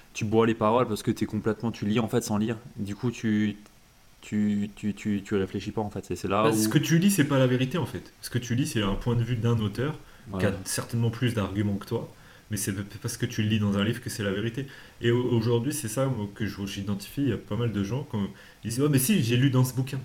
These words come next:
Speaker 2: Ouais, mais bon, c'est pas parce que tu l'as lu que c'est forcément la réalité en fait. Tu vois, le,
Speaker 1: Mm.
Speaker 2: le,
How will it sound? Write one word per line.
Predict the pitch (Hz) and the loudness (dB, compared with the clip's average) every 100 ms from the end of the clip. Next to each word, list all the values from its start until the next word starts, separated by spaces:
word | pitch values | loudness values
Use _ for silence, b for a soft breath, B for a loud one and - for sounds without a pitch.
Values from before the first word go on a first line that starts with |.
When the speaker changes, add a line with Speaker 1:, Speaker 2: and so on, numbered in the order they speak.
| - | -2
Speaker 2:
Ouais, | 120 98 | 0 2
mais | 98 | 0
bon, | 104 95 | -2 -4
c'est | - | -6
pas | 104 | -6
parce | 101 | -6
que | - | -6
tu | 101 104 | -4 -2
l'as | 104 | 0
lu | 131 | 0
que | 131 | 0
c'est | - 95 | -4 -10
forcément | 95 - 101 101 | -10 -6 -2 -2
la | 95 | -2
réalité | 95 117 127 | -2 -2 -2
en | 120 | -4
fait. | - - - | -6 -12 -6
Tu | |
vois, | 117 | -2
le, | 98 | -2
Speaker 1:
Mm. | 90 95 | -2 -2
Speaker 2:
le, | 87 | -4